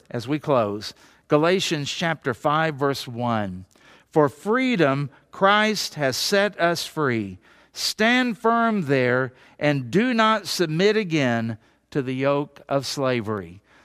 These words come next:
There's an old hymn that says, "Take time to be holy." And, and then it goes on about meeting with the Lord. Take time to be holy?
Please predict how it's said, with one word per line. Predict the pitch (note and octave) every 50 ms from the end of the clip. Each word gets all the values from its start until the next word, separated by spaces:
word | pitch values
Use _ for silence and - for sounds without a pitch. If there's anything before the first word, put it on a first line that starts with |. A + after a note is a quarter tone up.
| _ _
There's | - C3 - D3+
an | D#3
old | E3+ F#3 F#3+ F#3 E3+ D3+ C#3+
hymn | C3+ F3+ F#3+ F3+ D#3+ C#3+ C3+ C#3 C#3+ C3+
that | B2 A#2+ A#2 B2 - _ _ _ _ _
says, | - - - D3 C3 B2 A2 - - - _ _ _ _
"Take | - F3+ F3+ F#3+ F#3+ F3+ - -
time | - F3 F3 F#3 F#3 F#3 F#3 F#3 F3+ F3+ F3+ E3+
to | - F3
be | E3 D#3 E3 D#3
holy." | C3 B2 E3+ E3+ E3+ D#3+ D3+ C3+ B2 A#2+ A2+ A2+ G#2+ - _ _ _ _ _ _ _ _ _ _ _ _
And, | - D3 C3+ C3 C3+ C#3
and | D#3 C#3+ D3
then | D#3+ D#3
it | D3+
goes | D3 C#3+ D3 C#3+ D3 B2+ B2
on | D3 D3 D3+ D3 D3
about | C#3+ C3+ C3+ C3+ -
meeting | D3 C#3+ D3 D3+ D3 D3 C#3+ C3+
with | C3 B2+ B2+
the | - C#3
Lord. | C3 B2+ C3+ C#3 C3+ A#2+ A2 G2 -
Take | - E3+ G3+ A#3 A3 -
time | - D#3 F#3+ G#3 A3+ A3+ G#3+
to | F3 D3
be | C#3 B2+ A#2+
holy? | - D3+ F3 G3+ G#3+ A#3 B3 B3+ B3 B3 A#3